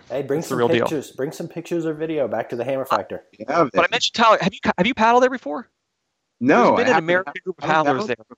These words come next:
Speaker 3: before, man. Put it on the list, dude. That's awesome.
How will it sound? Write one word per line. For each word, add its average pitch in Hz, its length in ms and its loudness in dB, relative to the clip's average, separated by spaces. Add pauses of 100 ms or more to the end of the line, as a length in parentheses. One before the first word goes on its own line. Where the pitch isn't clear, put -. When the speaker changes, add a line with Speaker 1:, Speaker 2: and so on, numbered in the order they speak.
Speaker 3:
before, 104 120 -10 (120)
man. 95 360 -10 (140)
Put 160 160 -2
it 165 60 2
on 160 120 4
the 151 60 0
list, 156 480 -2
dude. 104 280 0
That's 131 200 0
awesome. 151 560 0